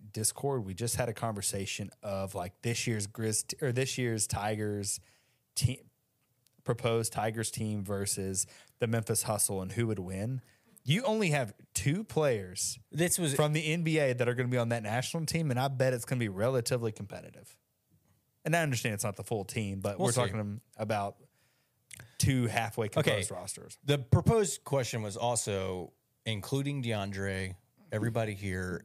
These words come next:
Speaker 2: and the Hustle without any two-way guys, right?
Speaker 1: I believe so, yeah.
Speaker 2: I
Speaker 1: I'm
Speaker 2: don't even
Speaker 1: still
Speaker 2: know who
Speaker 1: taking
Speaker 2: else
Speaker 1: the
Speaker 2: is,
Speaker 1: Hustle.
Speaker 2: I don't even know who else is on the Hustle.
Speaker 1: Uh, my, uh, the Duke guy.
Speaker 2: I mean, the Tigers
Speaker 1: Matthew
Speaker 2: are
Speaker 1: Hurt.
Speaker 2: probably older than the Hustle.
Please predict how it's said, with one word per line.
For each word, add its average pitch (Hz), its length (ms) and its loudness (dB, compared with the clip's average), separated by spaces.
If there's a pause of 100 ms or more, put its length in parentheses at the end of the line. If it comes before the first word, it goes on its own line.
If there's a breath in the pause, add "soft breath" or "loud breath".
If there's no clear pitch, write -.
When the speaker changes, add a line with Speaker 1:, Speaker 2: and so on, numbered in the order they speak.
Speaker 2:
and 107 220 -4
the 101 80 -2
Hustle 117 320 -2
without 101 520 -2
any 98 200 -4
two-way 87 360 -6
guys, - 320 -10
right? 117 220 -4 (720)
Speaker 1:
I 127 40 -6
believe 123 200 -10
so, - 140 -4
yeah. 120 280 -4
Speaker 2:
I 113 60 0
Speaker 1:
I'm 123 80 4
Speaker 2:
don't 196 100 2
even 147 180 2
Speaker 1:
still 139 100 4
Speaker 2:
know - 40 4
who 104 40 2
Speaker 1:
taking 113 160 4
Speaker 2:
else 107 140 2
Speaker 1:
the 113 80 2
Speaker 2:
is, 110 80 -2
Speaker 1:
Hustle. - 140 -6
Speaker 2:
I 104 120 -4
don't 113 100 -2
even 101 160 -4
know 90 100 -4
who 90 120 -4
else - 220 -8
is - 80 -20
on - 140 -14
the 120 80 -20
Hustle. - 200 -20 (160)
Speaker 1:
Uh, - 60 -10
my, 117 420 0
uh, 113 340 2 (240)
the 123 120 0
Duke 135 240 0
guy. 82 280 -6 (100)
Speaker 2:
I 147 60 4
mean, 196 140 2
the 165 80 2
Tigers 185 320 4
Speaker 1:
Matthew 220 140 2
Speaker 2:
are - 20 2
Speaker 1:
Hurt. 113 60 2
Speaker 2:
probably 208 400 2
older 120 420 0
than 90 420 -8 (220)
the - 80 -8
Hustle. 101 400 -6